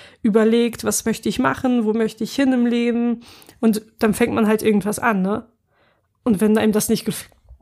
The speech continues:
wenn einem das nicht gefällt, wenn man merkt, okay, das ist auch nichts für mich, dann kann man abbrechen und sich was anderes suchen. Aber sehr viele Abiturienten stressen sich ja damit. Sagen, "Oh nein, wenn ich jetzt abbreche oder wenn ich nicht weiß, was ich irgendwann mal machen soll, dann macht mein Leben gar keinen Sinn."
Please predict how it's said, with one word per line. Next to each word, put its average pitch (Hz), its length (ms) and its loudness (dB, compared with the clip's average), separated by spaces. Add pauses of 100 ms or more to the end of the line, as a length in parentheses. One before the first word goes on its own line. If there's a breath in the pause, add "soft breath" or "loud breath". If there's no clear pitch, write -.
(120)
wenn 220 180 0
einem 220 140 4
das 214 180 2
nicht - 140 -2
gefällt, 254 400 -2
wenn 208 80 0
man 208 160 2
merkt, 214 220 0
okay, 220 340 0
das 208 160 -2
ist 220 120 -2
auch - 140 0
nichts 247 220 0
für 214 100 0
mich, 240 220 2
dann 208 140 -2
kann 220 160 2
man 226 160 2
abbrechen 202 560 -2
und 214 140 0
sich - 180 -4
was - 200 -4
anderes 233 360 2
suchen. 202 360 -4 (360 loud breath)
Aber 214 160 4
sehr 226 160 2
viele 262 240 -2
Abiturienten 226 560 0
stressen 240 480 2
sich 180 200 -2
ja 185 120 -2
damit. 190 500 -6 (260 soft breath)
Sagen, 233 360 0
"Oh 220 60 0
nein, 247 500 2 (300 loud breath)
wenn 226 100 2
ich 226 120 0
jetzt 233 200 -4
abbreche 240 580 0
oder 214 200 0
wenn 226 120 0
ich 226 140 -2
nicht 233 200 -4
weiß, 240 300 -2
was 262 140 -4
ich 247 120 -6
irgendwann 254 320 -2
mal 262 100 2
machen 247 320 0
soll, 233 160 2
dann 233 120 0
macht 233 200 -4
mein 240 180 2
Leben 240 220 0
gar 240 140 0
keinen 240 300 0
Sinn." 233 420 0